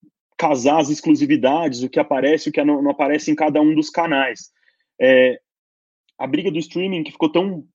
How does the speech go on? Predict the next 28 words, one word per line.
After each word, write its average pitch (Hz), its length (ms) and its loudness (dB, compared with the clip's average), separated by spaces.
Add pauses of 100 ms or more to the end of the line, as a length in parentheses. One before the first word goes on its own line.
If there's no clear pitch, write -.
(240)
famosa 139 640 4
aí 143 140 6
na 151 120 0
questão 143 280 0
do 147 60 2
Flamengo, 143 560 -2
que - 80 -18
se 147 80 -2
mostrou 143 600 2
não 143 260 0
tão 170 340 0
rentável, 143 720 -2 (440)
onde 131 160 -2
o 147 40 -6
Flamengo, 151 640 2 (320)
acho 135 140 -10
que - 60 -14
fez 220 160 -4
um 202 100 -4
teste 208 260 -4
super 214 280 -2
válido, 147 360 0
assumiu 156 320 -2
os 170 100 -10
riscos, 170 360 -4
tentou 151 240 2
colocar, 160 400 0
entender, 143 500 4